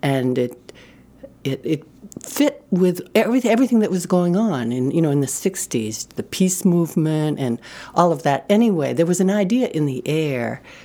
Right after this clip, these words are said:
called the Third Way. Uh, when I studied theology at, or religious studies at Providence College, one of the nun, I think it was a nun, uh, wrote a paper. Her master's degree was on the Third Way, which is like platonic love.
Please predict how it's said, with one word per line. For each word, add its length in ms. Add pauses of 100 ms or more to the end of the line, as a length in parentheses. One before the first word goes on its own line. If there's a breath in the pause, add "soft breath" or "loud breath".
(100)
called 400
the 80
Third 460
Way. 600 (760 loud breath)
Uh, 160
when 160
I 60
studied 560
theology 580
at, 100 (140)
or 320
religious 480
studies 540
at 100
Providence 520
College, 640
one 220
of 160
the 200 (360 loud breath)
nun, 340
I 60
think 140
it 40
was 120
a 60
nun, 500 (720 loud breath)
uh, 140 (160)
wrote 260
a 60
paper. 540
Her 180
master's 440
degree 420
was 240
on 300
the 120
Third 560
Way, 640
which 200
is 140
like 180
platonic 580
love. 460